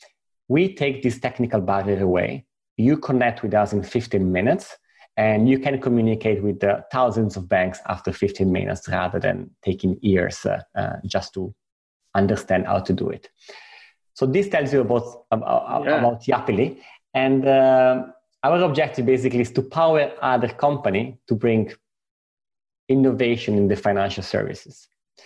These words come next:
Speaker 1: And, uh, what's the life of a founder? Well, certainly it's not glamorous, as people
Speaker 2: <laughs>
Speaker 1: think. Uh, we don't sleep, uh, as much as we wish,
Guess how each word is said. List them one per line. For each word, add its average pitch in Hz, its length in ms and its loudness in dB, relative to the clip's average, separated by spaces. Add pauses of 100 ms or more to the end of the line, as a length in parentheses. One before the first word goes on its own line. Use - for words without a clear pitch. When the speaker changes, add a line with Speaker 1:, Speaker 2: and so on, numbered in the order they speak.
(540)
Speaker 1:
And, 131 260 2
uh, 131 320 2 (180)
what's 151 300 -4
the 139 140 2
life 113 420 0
of 110 280 0
a 101 40 -8
founder? 98 580 -2 (280)
Well, 107 240 2
certainly 170 360 -2
it's 110 100 -2
not 113 180 0
glamorous, 98 600 0
as 110 140 0
people 101 280 -2
Speaker 2:
<laughs> 92 100 -4
Speaker 1:
think. 120 260 -6 (400)
Uh, 104 260 0
we 139 120 2
don't 139 160 2
sleep, 127 360 -2
uh, 113 240 2 (140)
as 110 240 -4
much 117 240 0
as 101 180 -2
we 107 140 2
wish, 139 420 0